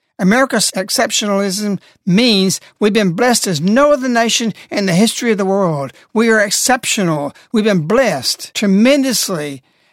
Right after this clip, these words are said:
as no nation ever in front of us before and never after. So that's what this is about.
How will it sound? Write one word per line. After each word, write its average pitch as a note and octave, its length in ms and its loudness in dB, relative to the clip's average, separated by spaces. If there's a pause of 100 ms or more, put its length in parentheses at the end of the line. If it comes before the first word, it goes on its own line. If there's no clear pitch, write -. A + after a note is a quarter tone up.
(140)
as E3+ 220 0
no C4+ 680 2
nation G#3+ 540 0 (220)
ever A3 320 0
in G3+ 180 -2
front F#3 260 -2
of D#3 80 -4
us D3+ 160 -4
before C#3+ 640 -8 (440)
and F#3+ 240 2
never A3 400 0
after. D3+ 640 -6 (1300)
So G#3+ 220 0
that's C4 240 0
what C4 140 -2
this A#3+ 220 -2
is E3 120 -4
about. D#3+ 500 -4